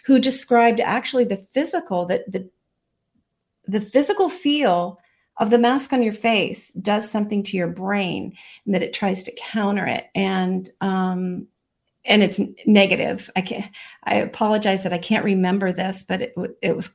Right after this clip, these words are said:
quite alarming. Um, and then the fact that you might be growing bacteria on there,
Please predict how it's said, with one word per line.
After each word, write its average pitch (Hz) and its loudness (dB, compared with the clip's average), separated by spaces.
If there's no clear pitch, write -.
quite 214 0
alarming. 190 0
Um, 220 4
and 233 8
then 240 10
the 226 8
fact 214 4
that 226 0
you 214 0
might 190 2
be 180 -4
growing 208 -4
bacteria 247 2
on 208 0
there, 190 -2